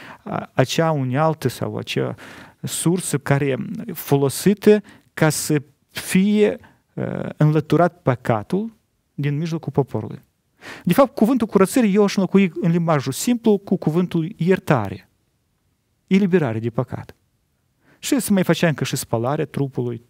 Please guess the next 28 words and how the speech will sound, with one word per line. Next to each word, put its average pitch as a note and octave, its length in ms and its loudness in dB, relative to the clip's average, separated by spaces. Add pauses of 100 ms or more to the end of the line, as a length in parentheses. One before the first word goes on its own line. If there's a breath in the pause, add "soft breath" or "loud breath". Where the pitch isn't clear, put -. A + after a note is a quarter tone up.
(140)
tot C3 180 -2
este A#2+ 240 -4
un A#2+ 100 -4
simbol B2 400 -4
al A2+ 100 -6
curățirii. - 680 -6 (720 loud breath)
Și - 160 -4
un G3+ 80 4
alt B3+ 220 0
lucru A3+ 240 2
care D3 420 2
se, - 220 -4 (140)
se D3+ 200 -2
făptuia C#3+ 720 0 (360)
în, B2 580 -6
în B2 240 -4
sanctuar B2+ 580 -2
pământesc, D#3+ 760 -4 (640 loud breath)
uh, A#2+ 360 -6 (400)
mijlocirea F3+ 640 2
preotului. A#2+ 680 -4 (460)
Cuvântul F#3+ 360 2
preot C4 280 2
este G#3 220 2
un E3+ 80 2
om F3 140 2
pus D3+ 240 0
deoparte G#3 640 2